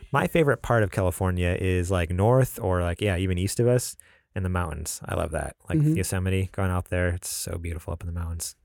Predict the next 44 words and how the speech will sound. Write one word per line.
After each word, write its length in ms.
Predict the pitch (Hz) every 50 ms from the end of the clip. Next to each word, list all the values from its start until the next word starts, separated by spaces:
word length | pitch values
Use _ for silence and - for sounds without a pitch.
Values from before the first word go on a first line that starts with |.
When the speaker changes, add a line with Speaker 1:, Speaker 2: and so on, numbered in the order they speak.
| _ _
Speaker 2:
Nice 200 | - 92 87 -
and 120 | 85 85 82
green. 360 | 92 90 92 92 95 98 95
There's 140 | 92 95 95
actually 220 | 92 - - 87
some 120 | 87 90
color 280 | 87 - 101 101 98 98
up 120 | 95 - -
there. 140 | 92 92 95
Speaker 1:
I 80 | - 208
never 260 | 226 233 226 214 233
make 260 | 220 220 226 214 -
it 120 | - 147 -
there. 240 | 147 131 123 107 - _ _ _ -
Speaker 2:
Yosemite 320 | 95 90 - 101 95 92
is 80 | 87 82
beautiful. 320 | 87 87 87 82 82 87
We, 120 | 95 107 117
we 160 | - 107 117
buy, 220 | 120 120 113 107
like, 180 | 104 101 98 -
this 180 | - 95 - -
e-, 140 | 101 101 -
the 140 | 98 101 95
annual 300 | 95 95 92 92 87 82
pass 320 | - - 87 85 80 -
usually. 400 | - 85 82 85 87 82 82 85 - _
Speaker 1:
Some 240 | - 240 277 277
would 160 | 262 247 180 -
say 100 | 202 190
I'm 140 | 180 160
probably 360 | - 151 165 170 165 160 160 147
doing 240 | 135 151 151 151 147
my 120 | 143 135
kids 300 | 123 - - 143 131 139
a 40 | 139
disservice 560 | 127 131 131 - - 139 131 127 131 120 - -
never 200 | 135 127 127 127
taking 360 | 117 135 131 123 - 127 123
them 100 | 120 120
to 80 | 120
places 360 | 123 - 131 127 110 127 123 127
like 220 | 127 120 120 120
that. 280 | - 123 120 123 127 -